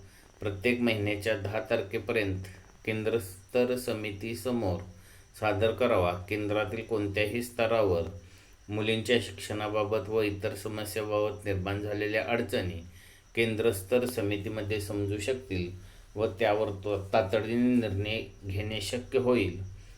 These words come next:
सदर समितीचे फलक शाळेच्या कार्यालयाच्या दर्शनी भागावरती लावावेत.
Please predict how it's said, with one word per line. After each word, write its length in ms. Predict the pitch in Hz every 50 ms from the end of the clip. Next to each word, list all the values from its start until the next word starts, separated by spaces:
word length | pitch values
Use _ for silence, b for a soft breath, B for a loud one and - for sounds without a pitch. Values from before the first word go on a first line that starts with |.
| B B - -
सदर 260 | 117 113 131 135 127
समितीचे 920 | - - 117 110 107 104 101 98 98 113 104 - - - 104 87 82 82 - - - - -
फलक 400 | - - 117 117 113 101 90 87 92 - - b b b b b b b b b -
शाळेच्या 500 | - 120 110 107 110 107 92 98 120 113
कार्यालयाच्या 840 | 113 - - 107 101 101 104 104 104 104 104 104 101 98 - 110 110
दर्शनी 500 | 101 101 101 92 92 92 - 98 98 104
भागावरती 760 | 101 98 95 98 95 98 95 95 95 98 101 95 92 117 113
लावावेत. 480 | 120 123 123 117 98 90 87 87 85